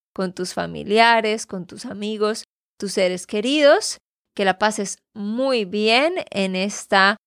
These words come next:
semana. Esperamos que comas mucho y te diviertas. Y también, pues, si tú no celebras esto, aún así deseamos que tengas una linda semana y que,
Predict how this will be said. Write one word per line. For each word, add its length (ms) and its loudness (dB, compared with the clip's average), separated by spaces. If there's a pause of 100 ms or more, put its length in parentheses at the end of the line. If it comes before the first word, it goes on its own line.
(140)
semana. 1000 4 (380)
Esperamos 720 -2
que 360 -4
comas 540 2
mucho 760 0
y 240 -2
te 200 -2
diviertas. 960 2 (280)
Y 280 2
también, 800 2
pues, 260 4
si 180 -4
tú 420 -2
no 300 0
celebras 680 2
esto, 440 0 (360)
aún 320 4
así 360 0
deseamos 640 0
que 100 -4
tengas 560 -2
una 240 2
linda 460 0
semana 560 2 (320)
y 240 0
que, 380 0